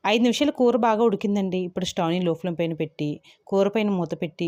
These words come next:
ఒక పది నిమిషాల పాటు కూరను ఉడకనివ్వాలి. పది నిమిషాల తర్వాత మూత తీసి ఒకసారి కలుపుకొని,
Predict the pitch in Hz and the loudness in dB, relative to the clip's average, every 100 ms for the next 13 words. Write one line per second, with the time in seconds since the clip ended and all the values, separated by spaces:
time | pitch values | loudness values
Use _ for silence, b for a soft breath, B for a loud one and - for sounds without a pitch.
0 | - 180 185 175 156 156 147 175 170 170 | -4 -6 -2 0 0 -2 -4 -4 -4 -4
1 | 269 214 165 185 311 214 160 147 139 127 | -4 0 0 0 0 0 -2 -6 -6 -8
2 | 131 - _ _ _ _ _ _ _ _ | -10 -18 _ _ _ _ _ _ _ _
3 | _ _ _ _ _ _ _ _ _ _ | _ _ _ _ _ _ _ _ _ _
4 | _ _ 240 254 247 214 285 277 262 240 | _ _ 4 6 4 4 4 4 4 4
5 | 226 202 196 - - 180 165 196 202 185 | 2 2 2 0 -4 -4 -2 0 -2 -2
6 | 180 185 185 - - 165 165 156 151 160 | -4 -4 -8 -8 -2 -2 0 -2 -2 -4
7 | 165 160 | -2 -2